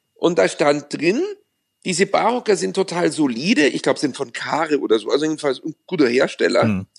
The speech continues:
Speaker 1: Und es sind Barhocker, die bis zu, ich glaub, zweihundertfünfzig Kilo oder so tragen.
Speaker 2: Ui.
Speaker 1: Und dann fand ich's total geil. Ja, äh,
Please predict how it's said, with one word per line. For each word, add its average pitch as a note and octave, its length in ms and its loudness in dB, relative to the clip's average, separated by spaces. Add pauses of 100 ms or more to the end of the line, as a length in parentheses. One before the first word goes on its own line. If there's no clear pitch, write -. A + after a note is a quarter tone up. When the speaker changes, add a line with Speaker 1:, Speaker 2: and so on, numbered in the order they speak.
(400)
Speaker 1:
Und G3 220 2
es - 180 0
sind A#3 400 -2 (340)
Barhocker, A#3+ 880 0 (420)
die F#3+ 540 -4 (180)
bis - 360 0
zu, F#3+ 300 0
ich D3+ 100 -8
glaub, - 240 -6
zweihundertfünfzig G3 1900 0
Kilo A3 360 4
oder A2+ 180 4
so G2+ 160 -2
tragen. - 560 -6
Speaker 2:
Ui. D3+ 240 -8 (380)
Speaker 1:
Und C#3 120 2
dann D#3 140 2
fand E3+ 120 0
ich's F#3+ 100 -2
total D3+ 340 0
geil. A#2+ 480 2 (220)
Ja, C4 460 0 (180)
äh, D4+ 140 -2